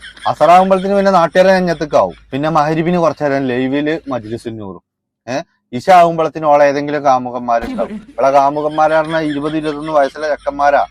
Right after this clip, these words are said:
അണ്ടമാനുണ്ടായിരുന്നു. ഇപ്പൊ ഓക്കിന് മനസ്സിലായി ഇത് നല്ലൊരു കെണിയാണ് എന്നുള്ളത്. അതുകൊണ്ട് എന്തായി,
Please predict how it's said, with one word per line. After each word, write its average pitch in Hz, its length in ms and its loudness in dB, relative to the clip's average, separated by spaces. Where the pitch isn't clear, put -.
അണ്ടമാനുണ്ടായിരുന്നു. 147 920 0
ഇപ്പൊ 123 240 -4
ഓക്കിന് 156 520 2
മനസ്സിലായി 147 640 0
ഇത് 139 140 -2
നല്ലൊരു 143 440 0
കെണിയാണ് 135 420 -4
എന്നുള്ളത്. 107 420 -8
അതുകൊണ്ട് 127 300 -2
എന്തായി, 139 400 0